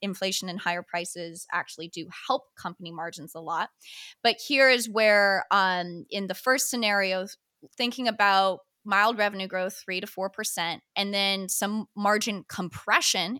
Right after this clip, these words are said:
instead of margin expansion, which is baked into current earnings, with the idea that as revenue growth falls and slows, um, from twenty twenty-two's fifteen percent level of revenue growth,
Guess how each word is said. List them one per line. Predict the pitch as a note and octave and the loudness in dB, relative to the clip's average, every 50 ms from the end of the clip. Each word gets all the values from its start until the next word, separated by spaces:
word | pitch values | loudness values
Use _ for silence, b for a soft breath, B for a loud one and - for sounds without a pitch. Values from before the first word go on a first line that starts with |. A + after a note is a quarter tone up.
| - | -6
instead | - G#3 F#3+ - - G3 F#3+ | -4 -4 -2 -2 0 0 -2
of | F3+ F#3+ | -2 -2
margin | F#3+ F#3 F3+ F#3 - E3+ E3 - _ - | -2 -4 -2 -2 -4 -6 -10 -10 _ -10
expansion, | - - - - - G3 G3 F#3+ A3 - - D3+ C3+ - | -6 -4 -4 -4 -4 -4 -4 -4 -4 -4 -6 -6 -8 -10
which | G#3 - - - | -10 -10 -10 -10
is | E3 - | -10 -10
baked | - E3 E3+ D#3+ - D#3+ | -8 -8 -10 -10 -10 -12
into | D#3+ E3+ D#3 | -14 -14 -16
current | - _ - E3+ E3+ D#3+ - - | -18 _ -16 -16 -16 -16 -14 -14
earnings, | E3+ E3 E3 E3 E3+ F3 G#3 - - B B B B B B B | -14 -12 -12 -14 -14 -16 -16 -18 -20 B B B B B B B
with | B A3+ A3 | B -4 -2
the | A#3 A3 G#3+ | 0 2 2
idea | G#3 G3+ F3+ G3 A3 A3 A3 A3 G#3+ G3+ | 2 2 2 0 2 4 6 6 4 4
that | A3 G3+ G3 F#3+ F#3+ F3+ - _ _ - - | 4 4 4 4 4 2 0 _ _ 2 4
as | G3+ G#3+ C4 F#4 D#4+ B3+ | 6 6 6 4 2 -2
revenue | B3 A3 A3 A3 A3+ A3+ A3+ A3+ G#3 G3 | -4 0 2 2 2 2 -2 -6 -6 -8
growth | F3+ F#3+ G3+ G3 F#3 F3+ F3+ - - - _ _ _ - | -10 -6 -2 -2 -2 -2 -2 -6 -12 -20 _ _ _ 4
falls | G#3+ G3+ F3+ E3+ E3+ E3+ F3 A#3 D4+ D#4 - - - - | 4 6 6 6 4 2 0 -2 -4 -4 -6 -6 -4 -4
and | G3 F#3+ F3+ F3+ | -4 -4 -4 -2
slows, | - - - - - - G#3 A#3 C4 C#4+ C4 G3 D3 D3 F3 G3+ D4+ F4 - - - B B B B B - | -2 0 0 0 -2 -4 -2 0 2 2 2 2 0 -2 -2 -4 -4 -6 -6 -6 -8 B B B B B 2
um, | G3+ F#3+ F3+ F3+ F3 - _ - | 2 2 2 0 -2 -6 _ -2
from | A3 G3 F#3+ F#3+ F#3+ F3+ F3 - - - | 0 0 2 0 -2 -6 -10 -14 -18 -14
twenty | - - A3+ A3+ B3 B3 | -8 -4 -2 -2 -2 -2
twenty-two's | - - A3+ G#3 G3+ F#3+ F#3+ - - - - - C4 A3+ A3 G#3+ F#3+ - - _ _ _ - | -4 -4 -4 -4 -4 -4 -6 -6 -8 -8 -6 -4 -4 -4 -4 -4 -6 -8 -10 _ _ _ -2
fifteen | C4+ C4+ C4+ _ - - - D4+ D#4 D#4+ F4 | -2 -2 -2 _ -8 -2 0 2 2 2 0
percent | - B3+ G3+ - - - F3+ D#3 - | 0 -2 -2 -2 -2 -2 -4 -6 -4
level | - F#3 F3 E3 - E3 E3 | -2 0 0 0 0 -4 -8
of | E3+ F#3+ F3+ | -6 -2 -2
revenue | E3 D#3+ D#3+ E3 D#3+ - | -2 -2 -2 -6 -10 -8
growth, | - E3 D#3 E3+ F#3 - | -6 -6 -6 -6 -6 -10